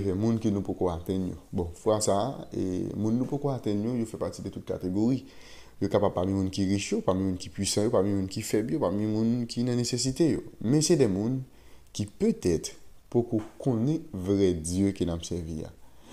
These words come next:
se de moun ki se de kwayan men ki pa kwè nan dye pa w la, nan dye ke w ap sèvi a, nan dye jwif yo, nan dye kretyen yo kwè a.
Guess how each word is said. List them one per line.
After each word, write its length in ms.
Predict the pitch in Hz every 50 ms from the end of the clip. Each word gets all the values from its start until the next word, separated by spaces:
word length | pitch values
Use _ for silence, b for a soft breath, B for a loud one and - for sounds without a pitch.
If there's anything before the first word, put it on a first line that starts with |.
| B B B
se 160 | - 113 107
de 80 | 107 101
moun 280 | 104 120 143 175 190 180 -
ki 100 | - 107
se 120 | - 107 92
de 120 | 92 90 -
kwayan 500 | - - 92 85 85 90 95 127 151 165 B B B B B B -
men 180 | 107 139 151 151
ki 180 | - - 113 -
pa 160 | - 107 101 -
kwè 360 | - - 110 110 127 160 156 156 - - -
nan 240 | 101 95 95 92 85
dye 300 | 85 92 98 104 101 90
pa 220 | 85 - 113 110
w 160 | 113 101 87 -
la, 100 | - 85 - - 101
nan 160 | 101 98 92
dye 160 | 90 107 104
ke 80 | - 104
w 80 | 98
ap 120 | 92 90 -
sèvi 320 | - 98 95 90 92 95 87
a, 60 | 87
nan 240 | 92 95 101 95 90
dye 320 | 95 101 104 117 123 127 127 B B B B B B B B
jwif 580 | 98 92 92 101 117 131 135 139 - - - 107
yo, 160 | 101 98 90 92
nan 200 | 98 98 104 101 98
dye 220 | 95 110 113 110 - -
kretyen 640 | - - 113 113 110 110 - - - 160 175 170 123
yo 140 | 107 98 - - -
kwè 300 | - 87 90 92 85 - -
a. 80 | -